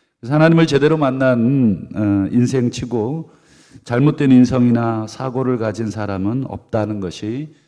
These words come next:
저의 확신입니다. 하나님을 온전히 만났다, 빛의 아버지를 온전히 만났다 하는 분들은 우리가 빛의 자녀들이기 때문입니다. 그래서 오늘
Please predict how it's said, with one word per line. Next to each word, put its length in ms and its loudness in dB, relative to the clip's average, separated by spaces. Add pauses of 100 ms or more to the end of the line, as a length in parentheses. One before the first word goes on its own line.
(160)
저의 260 -8
확신입니다. 680 -10 (420)
하나님을 600 -4
온전히 400 -2
만났다, 580 -10 (560)
빛의 540 0
아버지를 560 -2
온전히 420 -4
만났다 800 -10
하는 240 -2
분들은 560 -6 (320)
우리가 220 -8
빛의 640 -8
자녀들이기 640 -6
때문입니다. 720 -14 (1160)
그래서 200 4
오늘 640 4